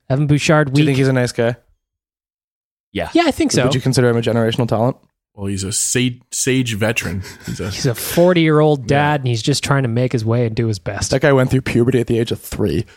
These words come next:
Speaker 1: So, <laughs> the London Knights, they were up three nothing in their series. They got bumped. I don't think anybody expected that, but that's okay. And Bouchard from there got assigned to the Bakersfield Condors to help out with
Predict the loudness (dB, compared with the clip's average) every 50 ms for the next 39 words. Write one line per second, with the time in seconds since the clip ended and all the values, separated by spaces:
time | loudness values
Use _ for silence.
0 | _ _ _ _ _ _ _ _ _ _ _ _ -10 -6 0 4 4 4 4 2
1 | -2 -8 -12 -12 -14 -12 -12 -12 -12 -12 -16 -16 -18 -16 -16 -16 -16 -16 -18 -20
2 | -20 -20 _ _ _ _ _ _ _ _ _ _ _ _ _ _ _ _ _ _
3 | -4 -2 0 2 2 2 0 0 -2 -6 -10 -12 -14 _ _ _ _ 0 0 2
4 | 2 2 2 2 0 0 -2 -4 -6 -8 -10 -14 _ _ _ _ _ _ -10 -4
5 | -2 0 0 0 -2 -2 -6 -8 -6 -2 0 2 2 2 2 0 0 0 0 0
6 | 0 0 0 -2 -2 -2 -2 -2 -2 0 0 0 0 0 0 2 2 0 0 0
7 | -2 0 0 0 0 -4 -8 -10 -12 -16 _ _ _ _ _ _ _ _ _ -10
8 | -8 -6 -4 -4 -4 -4 -4 -4 -4 -4 -2 -4 -4 -4 -4 -4 -6 -4 -2 -2
9 | 0 0 0 0 -2 -8 _ _ _ _ _ -12 -12 -6 -6 -6 -4 -2 -2 -4
10 | -4 -6 _ _ _ -6 -6 -2 -2 -2 -2 0 0 0 0 2 0 0 -2 -4
11 | -4 -4 -2 0 0 0 0 0 0 0 0 -2 -2 -2 -4 -4 -4 -2 0 0
12 | 0 0 -2 -4 -4 -6 -10 -10 -6 -4 -2 0 0 0 -2 -2 -2 -2 -2 -2
13 | -2 -2 -4 -4 -2 -2 -2 -2 -2 -2 -4 -4 -4 -2 -2 -2 -2 -2 -2 -4
14 | -4 -6 -4 -4 -4 -2 -2 -2 -2 -2 -2 -2 -2 0 0 0 -2